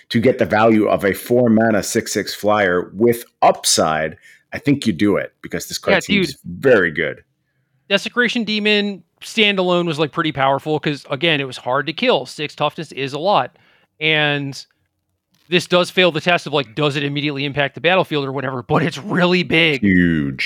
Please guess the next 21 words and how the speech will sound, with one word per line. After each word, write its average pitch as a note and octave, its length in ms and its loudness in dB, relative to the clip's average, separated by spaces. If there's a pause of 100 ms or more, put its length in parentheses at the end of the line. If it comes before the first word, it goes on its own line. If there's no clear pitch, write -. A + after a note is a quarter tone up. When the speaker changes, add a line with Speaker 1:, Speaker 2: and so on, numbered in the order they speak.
Speaker 1:
huge. C#2+ 360 -4
Speaker 2:
And D#3+ 500 0
Speaker 1:
Abyssal G2 440 4
Persecutor, F#2 640 2
another E2+ 320 2
card E2+ 340 0
cut - 220 -2
from F2 140 -2
the E2 80 -2
same E2+ 280 0
mold. E2+ 440 -4 (500)
Speaker 2:
that's, D#3+ 360 -2 (240)
that's E3 340 -2
where F3+ 180 0
I D#3 80 2
was D#3+ 200 -2
going, E3 420 0
was, C#3+ 160 -8
like, D#3 160 -4
Abyssal D#3 420 -4
Persecutor E3+ 500 -4